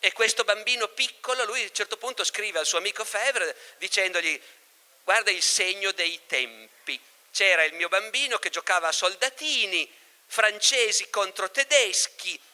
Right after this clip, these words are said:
c'era la guerra naturalmente, mi fa vedere i tedeschi e dice: 'Papà, guarda, questo qui è Hitler.'"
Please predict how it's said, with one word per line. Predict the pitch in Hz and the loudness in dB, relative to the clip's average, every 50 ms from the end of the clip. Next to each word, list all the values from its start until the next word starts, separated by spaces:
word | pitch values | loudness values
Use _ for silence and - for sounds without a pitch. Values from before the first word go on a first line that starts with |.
| - - - | -14 -4 2
c'era | - 220 208 196 175 160 | 4 4 6 6 4 4
la | 165 185 233 | 4 4 2
guerra | 247 254 277 269 220 185 175 156 160 160 151 | 2 2 0 2 2 2 0 0 -2 -4 -6
naturalmente, | 151 147 156 - - 190 196 202 214 220 226 226 240 240 208 180 156 147 147 - - 147 131 - - - - | -4 -4 -6 -6 -4 -2 -2 -2 -2 -2 -6 -8 -6 -4 -4 -4 -6 -8 -12 -8 -8 -8 -8 -8 -14 -16 -8
mi | 170 190 | -8 -6
fa | - - 240 233 | 0 2 2 2
vedere | 226 220 226 233 254 254 247 226 | 2 0 0 2 2 2 2 2
i | 220 214 | 0 -2
tedeschi | - 269 254 - 240 262 302 294 - - 226 214 | -4 -6 -2 0 0 0 0 -2 -4 -4 -4 -8
e | |
dice: | 202 208 208 - 196 - - - - | -8 -6 -4 -6 -6 -6 -8 -14 -6
'Papà, | - 302 302 - 381 381 359 339 | -6 -6 -4 -2 0 2 4 2
guarda, | 330 - 330 339 339 339 320 320 - 247 214 - - - - | 4 4 2 2 2 2 0 0 0 0 0 0 -4 -12 -6
questo | 294 320 - - 294 | -6 -6 -4 -4 -8
qui | - 330 349 349 | -6 -6 -4 -2
è | 359 330 | 0 0
Hitler.'" | 311 294 311 330 330 320 - - 247 226 208 185 - - 127 110 | 0 0 0 -2 -2 -2 -4 -4 0 2 2 2 0 -4 -6 -12